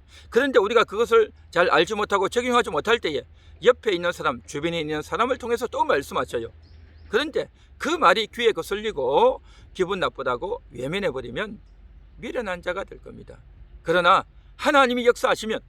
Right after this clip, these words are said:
그 말을 내가 들어야 되겠구나라고 생각할 때가 있을 것입니다. 하나님의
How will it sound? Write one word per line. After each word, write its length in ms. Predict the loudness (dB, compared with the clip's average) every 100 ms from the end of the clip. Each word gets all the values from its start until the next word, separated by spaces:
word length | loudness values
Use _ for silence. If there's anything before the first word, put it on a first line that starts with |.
| -20 -20 -20 -12
그 120 | -6
말을 380 | -4 0 0 -2
내가 180 | -4 -8
들어야 340 | -6 -6 -6
되겠구나라고 1120 | -6 -8 -6 -4 -2 -4 -14 -20 -4 -2 -2 -8
생각할 440 | -10 -8 -4 -6
때가 240 | -6 -8
있을 220 | -10 -12 -18
것입니다. 420 | -18 -18 -20 -20 -20 -20 -20 -20 -20
하나님의 680 | -8 -4 -2 -2 -2 -2